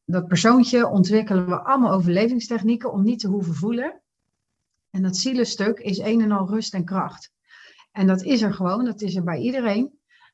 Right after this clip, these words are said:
En, eh, op het moment dat je daarmee kunt gaan werken, je kunt die kracht aanzetten, je kunt hem aan gaan sturen, dan kun je ook je dagelijkse leven vanuit die kracht aan gaan sturen.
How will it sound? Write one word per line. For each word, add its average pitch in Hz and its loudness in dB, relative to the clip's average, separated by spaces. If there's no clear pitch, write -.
En, 190 0
eh, 180 -4
op 220 -8
het 185 4
moment 202 6
dat 196 -2
je 214 0
daarmee 185 2
kunt 190 -2
gaan 180 -2
werken, 240 0
je 202 0
kunt 196 -4
die - -8
kracht 226 -4
aanzetten, 240 0
je 247 -4
kunt 190 -2
hem 175 -6
aan 233 2
gaan 233 -2
sturen, 247 -4
dan 202 0
kun 208 0
je 190 -4
ook 233 0
je 185 0
dagelijkse 208 0
leven 220 2
vanuit 226 -2
die 208 -8
kracht 190 -6
aan 180 0
gaan 170 -2
sturen. 170 -6